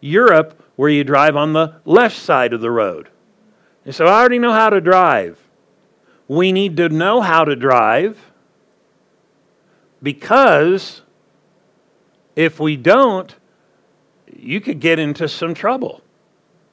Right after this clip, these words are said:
I don't know if you notice on our freeways,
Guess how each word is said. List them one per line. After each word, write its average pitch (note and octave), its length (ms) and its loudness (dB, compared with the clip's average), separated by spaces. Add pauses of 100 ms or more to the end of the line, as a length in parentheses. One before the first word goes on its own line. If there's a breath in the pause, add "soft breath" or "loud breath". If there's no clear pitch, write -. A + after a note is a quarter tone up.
(320)
I C3 160 2
don't G3 180 -2
know F3+ 140 2
if - 160 -6
you D3 100 -6
notice E3 440 -2
on D#3+ 140 0
our C3 180 0
freeways, D3 800 -2